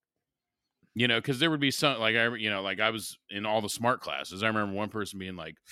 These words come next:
"Dude, I can't believe I'm fucking smoking weed with Mike." <laughs>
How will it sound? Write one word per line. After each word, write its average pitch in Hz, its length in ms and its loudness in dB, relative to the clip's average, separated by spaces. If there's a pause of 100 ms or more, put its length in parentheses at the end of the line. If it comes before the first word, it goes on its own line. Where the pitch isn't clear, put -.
(760)
"Dude, 156 180 -8
I 139 80 -8
can't 147 240 -10
believe 156 180 -10
I'm 127 220 -18
fucking - 300 -14
smoking 143 440 -10
weed 147 200 -6
with 123 160 -18
Mike." 143 440 -10 (340)
<laughs> - 40 -20